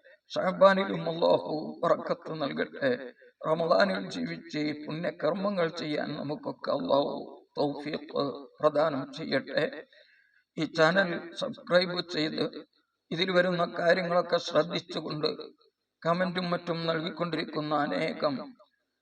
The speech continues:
മുഅ്മിനീങ്ങളായ, മുഹിബ്ബീങ്ങളായ ആളുകളുണ്ട്. അവർക്കൊക്കെ അല്ലാഹു അർഹമായ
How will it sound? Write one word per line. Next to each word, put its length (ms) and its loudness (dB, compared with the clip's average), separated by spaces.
മുഅ്മിനീങ്ങളായ, 880 4
മുഹിബ്ബീങ്ങളായ 920 4
ആളുകളുണ്ട്. 600 2
അവർക്കൊക്കെ 520 4
അല്ലാഹു 400 8
അർഹമായ 680 4